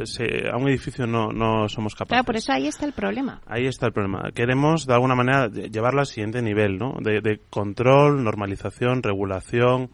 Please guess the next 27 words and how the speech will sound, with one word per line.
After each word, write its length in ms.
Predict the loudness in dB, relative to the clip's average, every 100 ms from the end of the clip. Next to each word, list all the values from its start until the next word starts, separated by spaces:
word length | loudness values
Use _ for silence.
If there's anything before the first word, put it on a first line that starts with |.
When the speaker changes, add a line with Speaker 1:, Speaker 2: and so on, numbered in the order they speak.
| -18 -20 -20 -18 -12
Speaker 1:
O 20 |
sea, 260 | -4 -4 -4 -6
eh, 220 | -6 -6
estamos 400 | -4 -2 0 2
hablando 400 | 4 4 4 4
de, 320 | 4 2 0
de, 20 |
de, 1200 | -4 -6 -6 -10 -12 -14 -14 -14 -14 -12 -12 -12 -8
de 140 | -6
herramientas 720 | -2 -2 0 0 0 0 -2
que 100 | -6
tenemos 440 | -8 -4 -2 -2 -2
a 20 |
nuestra 220 | -4 -4
disposición 640 | -4 -4 -4 -4 -2 -4 -8 -20 -20 -20 -20 -20 -18
a 140 | -14
nivel 220 | -6 -2
de 80 | -2
control. 460 | -2 -4 -2 -2 -4 -18 _ -20 -20 -20 -20 -4
Pero 220 | -2 0
luego 240 | 2 2 2
también, 320 | 2 2 0
como, 360 | -2 -4 -6 -6
como 180 | -6 -4
bien 140 | -4
decía 520 | -4 -4 -2 0 0
Jorge, 480 | -2 -4 -4 -6